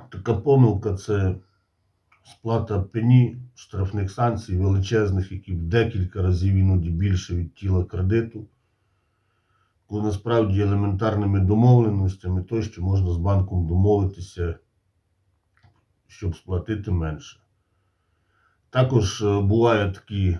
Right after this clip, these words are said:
речі: от подали на вас позов у суд, люди швидко сплачують все, що там є. Хоча, знову таки, без усяких заклики-, закликів не платити кредити, якщо там розібратися по позовній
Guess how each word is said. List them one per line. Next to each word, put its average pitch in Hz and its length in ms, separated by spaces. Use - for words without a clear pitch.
речі: 117 480
от 85 200
подали 104 380
на 95 120
вас 92 460
позов 156 360
у 139 60
суд, 131 360
люди 95 280
швидко 120 640
сплачують 98 560
все, - 160
що 90 180
там 95 240
є. 78 280
Хоча, 107 640
знову 101 360
таки, 92 220
без 104 320
усяких 101 480
заклики-, 95 640
закликів 104 640
не 101 180
платити 123 520
кредити, 87 640
якщо 101 240
там 101 200
розібратися 113 760
по 87 200
позовній 95 680